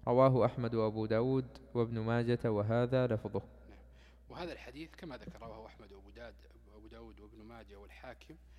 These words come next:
Speaker 2: وابن خزيمة، هو حديث ضعيف، هو حديث ضعيف فيه رجل مجهول. نعم. وهو دليل لمن قال باستحباب صيام الأشهر الحرم، دليل لمن قال باستحباب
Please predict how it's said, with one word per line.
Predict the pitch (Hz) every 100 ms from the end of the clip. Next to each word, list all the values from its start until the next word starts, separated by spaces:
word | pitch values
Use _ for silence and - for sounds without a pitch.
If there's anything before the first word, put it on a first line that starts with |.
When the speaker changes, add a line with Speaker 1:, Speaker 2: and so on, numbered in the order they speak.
| - - - -
Speaker 2:
وابن | 120 117
خزيمة، | 107 113 123 165 151
هو | 127 117
حديث | - 120 139 143
ضعيف، | 131 113 95 104 107 - - -
هو | 117 107
حديث | - 117 110 139 - - - - - -
ضعيف | 107 113 110 101 - - - - - - - - - - - - - - - - - - - - -
فيه | 117 117
رجل | 123 123 120
مجهول. | 107 101 - 98 92 85 80
نعم. | 90 - - - - - - - - - -
وهو | 156 165
دليل | 165 165 185 202 175 - - - -
لمن | 135 147 139
قال | - 156 131
باستحباب | 120 - - 143 143 131
صيام | - 123 135 123
الأشهر | 110 143 - 117
الحرم، | 110 - 101 - - - - - - -
دليل | 113 127 127 117
لمن | 117
قال | 113 131 120
باستحباب | - - - 127 127 131